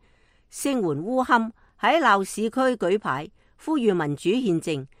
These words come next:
要求官員公開財產。喺中國共產黨統治下，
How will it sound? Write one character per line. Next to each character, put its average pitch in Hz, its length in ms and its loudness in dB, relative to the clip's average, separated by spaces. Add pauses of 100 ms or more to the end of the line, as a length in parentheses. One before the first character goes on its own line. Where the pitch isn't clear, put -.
(140)
要 285 180 -4
求 175 160 -2
官 247 220 -4
員 151 240 -2
公 226 240 0
開 214 160 0
財 156 200 -12
產。 131 320 -12 (640)
喺 160 220 0
中 208 160 0
國 170 100 0
共 151 200 -4
產 165 220 -2
黨 165 300 0
統 160 220 -4
治 160 180 -6
下， 139 300 -6